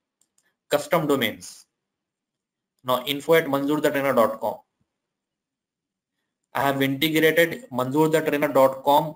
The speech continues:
on Gmail. So I need not to go, uh, to some other, uh, you know,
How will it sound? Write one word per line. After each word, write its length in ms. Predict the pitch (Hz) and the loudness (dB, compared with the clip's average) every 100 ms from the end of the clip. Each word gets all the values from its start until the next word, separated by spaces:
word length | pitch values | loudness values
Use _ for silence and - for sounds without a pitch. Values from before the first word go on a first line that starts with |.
| - | -2
on 260 | 135 143 | -2 -2
Gmail. 440 | 123 131 120 95 - _ _ _ _ _ _ _ _ _ _ _ _ _ _ _ _ _ | -4 -2 -2 -4 -12 _ _ _ _ _ _ _ _ _ _ _ _ _ _ _ _ _
So 340 | - 127 123 | -6 -2 -2
I 120 | 131 139 | 0 -2
need 220 | 156 156 | -2 0
not 200 | 160 156 | -2 -2
to 60 | |
go, 560 | 151 131 156 160 160 156 | -2 2 4 2 0 0
uh, 480 | 143 139 135 131 131 | 2 4 2 -2 -6
to 100 | - | -8
some 220 | 131 143 139 | -4 -4 -2
other, 440 | 139 147 151 - - | 0 2 0 -2 -4
uh, 240 | 131 113 110 | 0 0 0
you 220 | 117 131 | -4 -6
know, 480 | 131 120 113 107 | -4 -6 -6 -8